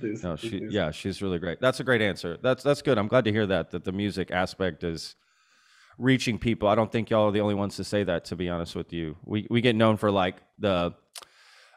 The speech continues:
Speaker 2: I, I guess our, like, folk Texas singer interviews are really, people like those a lot, and then the performances they do.
Speaker 1: Mm-hmm.
Speaker 2: So I'm, I'm happy to hear you
Speaker 1: For
Speaker 2: guys
Speaker 1: sure,
Speaker 2: say that.
Speaker 1: for sure.
Speaker 2: That's awesome. Uh, well, thank you, Pablo. Again, y-, you know, same thing I said, Danilo, you do a great job, man. Thank you for all your hard work and everything you do, man.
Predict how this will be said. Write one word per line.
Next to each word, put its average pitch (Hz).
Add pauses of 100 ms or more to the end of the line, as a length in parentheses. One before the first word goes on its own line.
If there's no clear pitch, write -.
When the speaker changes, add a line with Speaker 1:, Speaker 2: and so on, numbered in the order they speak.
(120)
Speaker 2:
I, 113
I 143
guess 143
our, 143
like, 113
folk 135
Texas 135
singer 123
interviews 107
are 104
really, 104
people 120
like 101
those 95
a 95
lot, 90
and 90
then 90
the 87
performances 95
they 165
do. 147
Speaker 1:
Mm-hmm. 147
Speaker 2:
So -
I'm, 85 (260)
I'm 98
happy 95
to 87
hear 87
you 87
Speaker 1:
For 85
Speaker 2:
guys -
Speaker 1:
sure, 123
Speaker 2:
say -
that. 76
Speaker 1:
for 127
sure. 123 (520)
Speaker 2:
That's 82
awesome. 73 (680)
Uh, 101
well, 107
thank 120
you, 117
Pablo. 120
Again, 113
y-, 110 (140)
you 120
know, 98
same 113
thing 113
I 107
said, 107
Danilo, 107
you 107
do 104
a 95
great 110
job, 107
man. 104
Thank 113
you 104
for 110
all 107
your 101
hard 101
work 104
and 90
everything 101
you 98
do, 101
man. 95